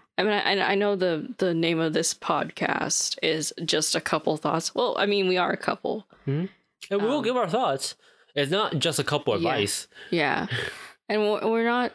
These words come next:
Speaker 2: We, we will never claim that we're relationship experts.
Speaker 1: Yeah. <laughs> And, and we mentioned before that, like, our relationship hasn't always been, like, really solid.
Speaker 2: Mm-hmm.
Speaker 1: Um,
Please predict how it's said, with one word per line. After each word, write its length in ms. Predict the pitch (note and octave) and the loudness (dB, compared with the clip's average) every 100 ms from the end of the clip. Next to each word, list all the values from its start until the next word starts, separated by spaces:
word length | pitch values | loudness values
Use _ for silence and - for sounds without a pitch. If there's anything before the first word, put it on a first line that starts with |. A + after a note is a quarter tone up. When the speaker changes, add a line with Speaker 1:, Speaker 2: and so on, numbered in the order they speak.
| - | -2
Speaker 2:
We, 180 | D#3 F3 E3+ E3+ F#3 | 0 2 0 -2 0
we 180 | F#3 | 2
will 160 | G#3 G3 | 2 2
never 420 | D#3+ E3 D#3+ D#3+ | 2 2 2 0
claim 460 | - C3+ A#2+ G#2+ F#2 | 0 2 4 2 2
that 120 | F#2+ | 2
we're 140 | G#2 | 2
relationship 560 | G2+ G2+ G2 F#2 G#2 F#2+ | 2 2 2 0 -2 0
experts. 680 | F2+ - - - - - - - | -2 -2 -6 -6 -4 -6 -6 -2
Speaker 1:
Yeah. 260 | D#3+ - A#3+ | 0 0 -2
<laughs> 40 | - - - - - - _ _ - | -2 -4 -6 -14 -20 -20 _ _ -2
And, 140 | A3 | 0
and 180 | G#3 G#3+ | 0 0
we 120 | C4 | 2
mentioned 360 | D4 D#4 D4+ A3+ | 2 0 0 0
before 460 | E3+ - E3 D3+ D#3 | -2 0 0 0 0
that, 180 | - | 0
like, 300 | - D#3+ D#3+ - | 0 0 -2 -2
our 140 | E3+ | 0
relationship 680 | E3+ E3+ E3+ E3+ E3+ E3 E3 | 2 0 0 0 0 0 0
hasn't 280 | F3+ F3+ - | 0 0 0
always 360 | D#3+ D#3 D#3 | 0 0 0
been, 260 | - D#3+ D#3 | -2 0 0
like, 260 | D#3 D#3+ - | 0 0 0
really 520 | D#3+ D3+ D#3 D#3+ - - - _ | 0 2 0 -2 -8 -20 -20 _
solid. 600 | - - F3 F3+ A3 A#3+ C4 | -4 2 2 4 2 0 -2
Speaker 2:
Mm-hmm. 240 | C3+ B2 D#3+ - _ _ - D#3 | -2 0 -2 -4 _ _ -4 0
Speaker 1:
Um, 480 | D#3 D#3 D3+ G3 | 0 0 -2 -4